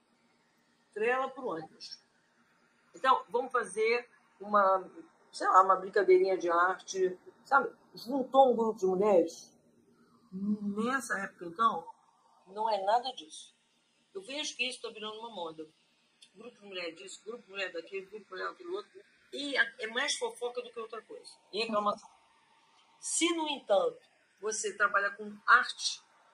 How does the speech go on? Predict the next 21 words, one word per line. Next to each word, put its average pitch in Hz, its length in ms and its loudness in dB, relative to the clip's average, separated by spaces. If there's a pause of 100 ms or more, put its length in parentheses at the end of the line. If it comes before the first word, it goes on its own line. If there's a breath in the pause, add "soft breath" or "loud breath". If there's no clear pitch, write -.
(200)
as - 140 -4
mais - 180 -4
simples, - 680 -10 (1160)
é, 190 400 4 (960)
de 175 100 2
alguma 208 260 4
maneira 190 320 8
costura, 202 960 6 (340)
de 185 140 8
alguma 208 280 8
maneira 190 400 8
pegar 190 260 2
pedacinho 185 680 2
de 175 420 2 (360)
azulejo 185 640 10
e 185 40 4
montar 185 340 2
caixinha, 208 760 0 (720)
criar 277 360 4 (1400)
em 214 80 -8
silêncio. - 520 -6